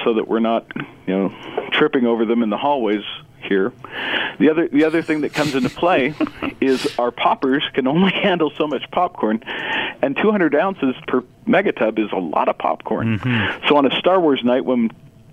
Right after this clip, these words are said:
Speaker 1: five hundred fans are coming in to see Star Wars on opening night, that can be a bit of a challenge for our team. But, um,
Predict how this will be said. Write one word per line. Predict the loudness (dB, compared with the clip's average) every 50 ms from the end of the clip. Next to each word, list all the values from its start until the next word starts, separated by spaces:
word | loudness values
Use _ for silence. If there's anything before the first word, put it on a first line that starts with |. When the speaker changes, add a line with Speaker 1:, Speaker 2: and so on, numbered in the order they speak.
| -20 -8 0
Speaker 1:
five | 2 2 4 4
hundred | 2 0 0 -2 0
fans | 0 0 0 2 2 0
are | 0
coming | 0 2 2 2 2 2
in | 2 0
to | 0 0 0
see | 0 0 0 0
Star | 0 2 2 2
Wars | 2 2 0 2 0
on | 0 -2
opening | -2 -2 -2 -2 -2 0 2
night, | 2 0 0 -2 -6 -12 -18 -20 -14 -14 -12 -10 -8 -8 -8 -8 -8 -10 -12 -14 -2 0
that | 0 0 2
can | 0 -2 0 2
be | 2 4 4 2 2 0
a | -2 -2
bit | 0 -2 -2
of | 0 0
a | -2
challenge | -2 -2 -2 0 0 0 -2 -2 -4 -6 -6
for | -4 -4
our | -4 -2
team. | -2 -2 -2 -2 -2 -4 -6 -10 -18 -20 -12 -4
But, | 0 0 0 -2 -4 -16 -20 -20 -20 -20 -20 -20 -20 -6 -4
um, | -2 0 2 0 0 -2 -4 -8